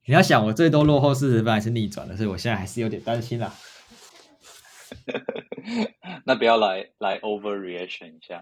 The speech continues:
Speaker 2: 嘛？你觉得 Stephen Kwan
Speaker 1: Overreaction。
Speaker 2: 今年可以打，打几分？给个数字。
Speaker 1: 嗯，给个数字吗？
Speaker 2: 嗯。
Speaker 1: 这是在有，假设都有稳定先发的情况底下，对不对？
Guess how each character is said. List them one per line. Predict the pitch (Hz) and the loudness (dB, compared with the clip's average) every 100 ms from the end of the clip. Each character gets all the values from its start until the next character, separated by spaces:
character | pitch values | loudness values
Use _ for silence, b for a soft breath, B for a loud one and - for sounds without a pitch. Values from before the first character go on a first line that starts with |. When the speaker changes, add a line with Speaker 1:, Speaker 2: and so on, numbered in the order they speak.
| - | -18
Speaker 2:
嘛？ | - _ | -20 _
你 | |
觉 | - | -8
得 | 92 92 98 | -6 -4 -2
Stephen | 127 120 120 120 107 98 | 0 0 0 0 0 -2
Kwan | |
Speaker 1:
Overreaction。 | 101 104 - | -4 -4 -6
Speaker 2:
今 | - 101 | -14 -12
年 | 95 90 - | -12 -16 -16
可 | |
以 | 90 87 | -16 -8
打， | 85 85 87 87 _ _ _ _ - | -6 -6 -10 -14 _ _ _ _ -4
打 | 90 87 | -2 -2
几 | - 104 _ | -6 -20 _
分？ | - - _ _ _ _ _ | -20 -20 _ _ _ _ _
给 | - | -10
个 | 107 | -6
数 | 95 85 | -6 -6
字。 | 85 82 85 | -10 -10 -12
Speaker 1:
嗯， | 82 80 82 - - | -12 -14 -16 -12 -4
给 | 107 | -2
个 | 110 | 2
数 | 139 117 | 2 4
字 | 117 | 2
吗？ | 101 95 - _ - _ - | 0 -2 -8 _ -20 _ -18
Speaker 2:
嗯。 | 85 - | -18 -2
Speaker 1:
这 | 190 | 4
是 | 175 | 4
在 | 180 180 165 | 4 6 6
有， | 123 117 | 4 2
假 | 139 107 | 2 2
设 | 107 156 135 | 2 2 2
都 | 135 131 | 4 4
有 | 123 110 | 4 0
稳 | 101 | -6
定 | 90 117 | -6 -6
先 | 104 95 | -6 -6
发 | 95 | -6
的 | 87 | -6
情 | 87 | -12
况 | 85 | -16
底 | - - | -16 -18
下， | |
对 | - - | -18 -18
不 | |
对？ | - | -20